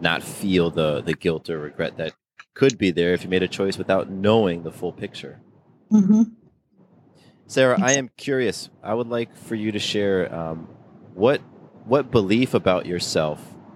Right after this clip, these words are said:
Speaker 1: did you form after your first baby was born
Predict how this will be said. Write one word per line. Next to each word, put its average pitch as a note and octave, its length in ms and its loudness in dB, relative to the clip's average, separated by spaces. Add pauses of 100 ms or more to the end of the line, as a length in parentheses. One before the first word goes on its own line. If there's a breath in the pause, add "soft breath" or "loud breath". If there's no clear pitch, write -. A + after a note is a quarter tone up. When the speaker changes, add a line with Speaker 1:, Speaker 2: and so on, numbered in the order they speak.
(220)
Speaker 1:
did F2 160 -4
you F#2 100 2
form D#2+ 560 0 (520)
after F2 600 -2 (680)
your F2 120 -6
first - 580 -2 (360)
baby E2 220 -6
was C#2+ 200 -8
born C2+ 360 -12